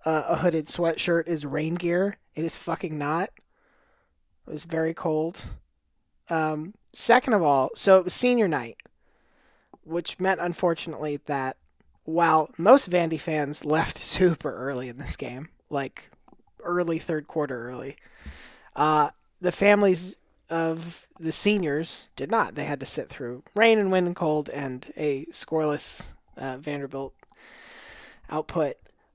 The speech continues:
But they did, they stopped to do, um, at halftime, they did,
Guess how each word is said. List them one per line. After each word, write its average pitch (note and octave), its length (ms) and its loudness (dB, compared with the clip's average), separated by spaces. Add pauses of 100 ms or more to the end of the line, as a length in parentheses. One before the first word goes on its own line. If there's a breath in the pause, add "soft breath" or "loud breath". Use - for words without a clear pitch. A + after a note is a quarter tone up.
(140)
But G3 220 6
they G#3+ 120 8
did, A#3+ 540 10
they G3 160 4
stopped G#3+ 420 8
to G#3 80 -6
do, G3 400 4
um, D#3 540 0
at F#3+ 120 0
halftime, F#3+ 640 4
they E3 180 4
did, D#3+ 540 0